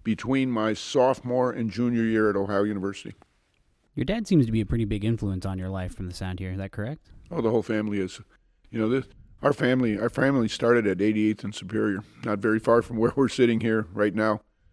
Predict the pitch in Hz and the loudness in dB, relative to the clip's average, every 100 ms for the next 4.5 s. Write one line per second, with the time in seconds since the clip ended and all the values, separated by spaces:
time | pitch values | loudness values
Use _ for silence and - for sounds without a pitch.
0 | _ - - 101 101 110 - 107 98 - | _ -16 -8 -6 -6 -12 -6 -4 -4 -4
1 | - 143 123 113 123 110 _ _ - _ | 2 4 4 0 -8 -14 _ _ -20 _
2 | - 107 104 95 95 95 95 95 - _ | -10 -6 -4 -4 -2 -2 -2 -6 -10 _
3 | _ - 107 117 120 117 - 120 117 110 | _ -6 4 6 6 4 0 0 2 0
4 | 107 - 113 107 | -4 -4 -2 2